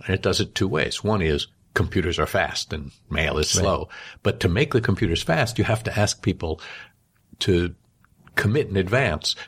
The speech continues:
Speaker 1: that when they write down their first and second and third choice, if they get offers from their second and third choice, then they want their second choice. That's what it means.
Speaker 2: Right.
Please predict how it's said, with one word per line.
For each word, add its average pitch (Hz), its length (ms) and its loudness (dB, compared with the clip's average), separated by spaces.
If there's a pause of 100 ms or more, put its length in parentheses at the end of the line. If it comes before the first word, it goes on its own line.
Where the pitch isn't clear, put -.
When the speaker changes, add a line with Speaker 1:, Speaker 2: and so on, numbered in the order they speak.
Speaker 1:
that 82 260 2 (800)
when 95 180 2
they 85 120 4
write 85 220 2
down 85 180 2
their 73 100 2
first - 260 -2
and 80 100 -2
second - 280 0
and 78 100 -6
third 80 200 2
choice, - 340 2
if 82 100 -4
they 87 100 2
get 87 180 2
offers 92 340 2
from 85 180 0
their 73 160 2
second 92 340 0
and 82 120 -4
third 87 180 2
choice, - 300 -2
then 92 160 2
they 92 120 2
want 82 280 0
their 80 140 2
second 87 300 0
choice. - 240 -6
That's - 220 -2
what - 100 2
it 71 160 -6
means. 67 400 -4
Speaker 2:
Right. - 180 0